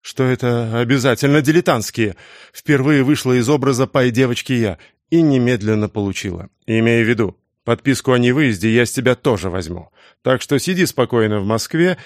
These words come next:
и никуда не лезь". Никакого она права не имела ограничивать мою свободу. Но мы вышли из кабинета с диванчиком,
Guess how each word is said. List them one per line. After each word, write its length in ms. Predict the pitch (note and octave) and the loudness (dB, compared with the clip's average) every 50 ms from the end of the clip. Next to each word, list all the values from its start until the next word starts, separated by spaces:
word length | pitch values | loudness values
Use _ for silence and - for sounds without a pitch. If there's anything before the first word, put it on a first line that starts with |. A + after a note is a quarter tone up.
| - _ | -18 _
и 200 | - D3+ D#3+ D#3+ | -2 0 2 4
никуда 600 | D3+ D3 C#3 C#3 B2+ - C3 B2+ A2+ G#2+ B2+ C3+ C#3+ | 4 4 4 2 0 0 -4 -2 2 2 2 2 2
не 200 | D3 C3+ C3+ C3+ | 2 2 2 2
лезь". 460 | B2 A2 G2+ F#2+ F2 - - - _ _ _ _ _ _ _ _ _ _ _ _ _ _ | 0 0 -2 -6 -8 -10 -12 -14 _ _ _ _ _ _ _ _ _ _ _ _ _ _
Никакого 680 | - G2 G2 F#2+ - G#2+ G2 _ - D3 D3+ C#3 D3+ D#3 | -8 -6 -6 -4 -4 -6 -8 _ -8 -8 -6 -6 -6 -6
она 180 | D#3 D#3 D#3 | -4 -6 -6
права 320 | - - D#3+ D#3+ D#3 C3+ C#3 | -6 -6 -6 -4 -2 -2 -2
не 260 | C#3+ C#3 C#3+ D3 D3 | -2 -2 -2 -2 -2
имела 360 | C#3+ C#3+ C#3 B2 G#2+ G#2 G#2+ | -2 0 0 0 0 -2 -2
ограничивать 580 | G#2 F2+ G#2+ A2+ A2+ B2+ C#3 - - C#3 C#3+ - | -2 -2 -2 0 0 0 -2 -2 -4 -4 -4 -2
мою 220 | C#3+ C#3+ C#3 C3+ | 0 0 0 0
свободу. 480 | B2+ - B2+ C#3 C3 G2+ F#2 F2+ - - _ _ _ _ _ _ _ _ _ _ _ - | -2 -4 -4 -4 -4 -4 -6 -8 -10 -16 _ _ _ _ _ _ _ _ _ _ _ -4
Но 140 | - A#2 B2+ | 0 2 4
мы 180 | C3 C#3 D3+ C#3+ | 4 4 4 4
вышли 300 | B2+ D3 - - B2 A#2+ | 4 2 2 2 0 -2
из 140 | A2 - | -2 -2
кабинета 520 | - A#2+ G#2+ G2 G#2 A2+ A#2+ A#2 - B2 G#2+ | -2 -2 -2 0 0 0 0 0 0 -2 -4
с 80 | F2+ | -4
диванчиком, 640 | E2+ F2+ G#2 G2 A#2 C#3+ D#3 - - - - F3 C3+ | -2 -4 0 0 0 0 -2 -4 -8 -10 -10 -12 -14